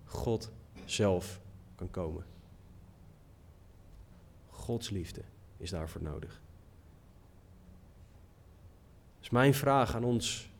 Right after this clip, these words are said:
aan jullie die christenen zijn, is: heb jij rust? Ben jij een baken van rust nadat je zelf die rust ontvangen hebt? Is onze fellowship een plek van rust?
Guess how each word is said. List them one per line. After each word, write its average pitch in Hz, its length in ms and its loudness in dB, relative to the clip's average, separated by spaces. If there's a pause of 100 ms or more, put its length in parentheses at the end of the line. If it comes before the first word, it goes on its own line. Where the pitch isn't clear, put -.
(140)
aan 113 160 4
jullie 139 300 8
die 120 160 4
christenen 139 480 4
zijn, 95 260 2 (1200)
is: 110 100 -4
heb 143 140 2
jij 143 120 0
rust? 139 320 0 (1800)
Ben 139 440 8
jij 131 340 8
een 123 120 6
baken 139 400 6
van 104 200 2
rust 92 380 0
nadat 101 340 4
je 123 60 2
zelf 117 340 4
die 104 140 6
rust 104 280 4
ontvangen 110 420 -2
hebt? - 220 -12 (2000)
Is 156 140 12
onze 175 240 12
fellowship 175 640 10
een 123 180 6
plek 131 260 6
van 110 220 4
rust? 135 420 8